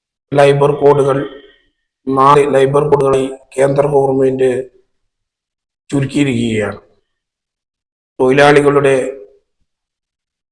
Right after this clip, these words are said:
പ്രശ്നങ്ങൾ പരിഹരിക്കപ്പെടുന്നതിൽ കേന്ദ്ര ഗവൺമെന്റ്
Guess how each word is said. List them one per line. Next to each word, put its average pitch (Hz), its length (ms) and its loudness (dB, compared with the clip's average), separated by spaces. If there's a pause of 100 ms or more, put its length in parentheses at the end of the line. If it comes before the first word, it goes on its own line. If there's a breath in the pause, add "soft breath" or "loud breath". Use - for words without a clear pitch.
(100)
പ്രശ്നങ്ങൾ 143 480 -2 (220)
പരിഹരിക്കപ്പെടുന്നതിൽ 135 1000 -2 (1080)
കേന്ദ്ര 143 260 2 (120)
ഗവൺമെന്റ് 135 540 0